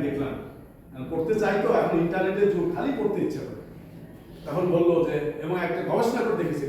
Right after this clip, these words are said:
গ্লোবাল লিফ হানি, যত হানি আছে তার ভিতরে গ্লোবাল লিফের হানিটা বেটার পারফর্ম করেছে। এটা কি? ওই ব্যাকটেরিয়াকে ওখানে থাকতে বেশি সাহায্য করে।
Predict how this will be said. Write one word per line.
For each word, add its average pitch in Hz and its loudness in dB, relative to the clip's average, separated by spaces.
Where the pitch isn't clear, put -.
গ্লোবাল 233 6
লিফ 233 0
হানি, 156 0
যত 156 -2
হানি 208 2
আছে 233 4
তার - 2
ভিতরে 170 2
গ্লোবাল 233 2
লিফের - -2
হানিটা 160 2
বেটার - 0
পারফর্ম - -4
করেছে। - -12
এটা 151 0
কি? 247 4
ওই - 6
ব্যাকটেরিয়াকে 226 2
ওখানে - 0
থাকতে 170 -6
বেশি 170 0
সাহায্য - -10
করে। - -18